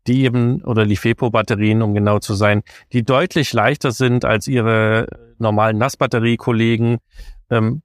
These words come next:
durch diese Lösungen zum Beispiel habe ich jetzt die Möglichkeit, eben auch Stärke oder mehr Leistung oder mehr, mehr Energie sozusagen in meiner Batterie bei weniger Gewicht und unter Umständen weniger Größe mitzunehmen und damit nicht nur meinen Mover zu betreiben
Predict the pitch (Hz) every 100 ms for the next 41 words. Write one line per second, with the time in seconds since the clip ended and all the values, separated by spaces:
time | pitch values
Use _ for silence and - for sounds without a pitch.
0 | - 120 - 127 120 113 120 117 117 113
1 | 98 110 107 104 120 - 117 131 131 123
2 | - 120 113 110 113 - 104 104 123 110
3 | 120 98 98 104 95 - - - - -
4 | - - - 120 113 127 120 117 113 107
5 | 113 113 107 107 135 - 123 113 107 110
6 | 113 117 127 117 123 120 113 107 147 196
7 | 143 123 127 123 117 123 131 135 120 117
8 | 117 - 104 113 123 113 113 - - -
9 | - - - 113 170 175 151 123 113 117
10 | 127 - - 135 147 - 123 120 120 117
11 | 123 113 107 113 113 107 - 117 104 101
12 | 135 - 147 147 147 151 - - - -
13 | - 120 110 113 113 120 - 127 113 113
14 | 113 131 120 123 127 120 120 123 - 117
15 | - 113 110